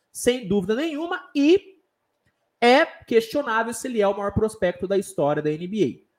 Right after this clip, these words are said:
O Wembanyama é um absurdo. O Chet Holmgren é um cara que eu tenho muitas ressalvas sobre o Chet, tá? Muitas ressalvas. Eu acho que muita gente supervaloriza muito o Chet.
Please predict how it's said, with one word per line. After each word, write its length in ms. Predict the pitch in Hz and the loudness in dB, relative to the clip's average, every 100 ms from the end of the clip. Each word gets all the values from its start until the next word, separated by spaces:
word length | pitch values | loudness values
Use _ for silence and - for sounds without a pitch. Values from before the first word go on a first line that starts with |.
| _ _ | _ _
O 60 | 180 | -6
Wembanyama 360 | 196 202 196 220 | 0 2 2 2
é 20 | |
um 40 | |
absurdo. 420 | 226 233 - 175 | 0 -2 0 2
O 40 | 165 | 2
Chet 260 | - 302 | 0 0
Holmgren 360 | 214 262 320 285 | 6 6 6 -2
é 40 | |
um 40 | 254 | -2
cara 180 | 240 226 | -2 -2
que 80 | |
eu 60 | 226 | -4
tenho 180 | 226 214 | -4 -8
muitas 400 | 202 247 320 202 | -8 -6 -2 2
ressalvas 480 | 185 - 156 175 180 | 2 6 6 6 2
sobre 200 | 156 151 | -4 -6
o 20 | |
Chet, 320 | - 135 - _ _ | -2 -2 -2 _ _
tá? 100 | - | -6
Muitas 460 | 160 156 165 247 180 | -6 -4 -4 -2 -2
ressalvas. 460 | 160 - 127 143 147 | -2 -2 -4 -4 -8
Eu 60 | |
acho 120 | 143 | -10
que 60 | - | -12
muita 180 | 160 151 | -12 -12
gente 240 | 156 156 | -12 -16
supervaloriza 680 | - 208 185 175 160 143 196 | -10 -6 -4 -4 -4 -4 -6
muito 180 | 151 151 | -12 -12
o 60 | 147 | -10
Chet. 300 | - 143 | -4 -4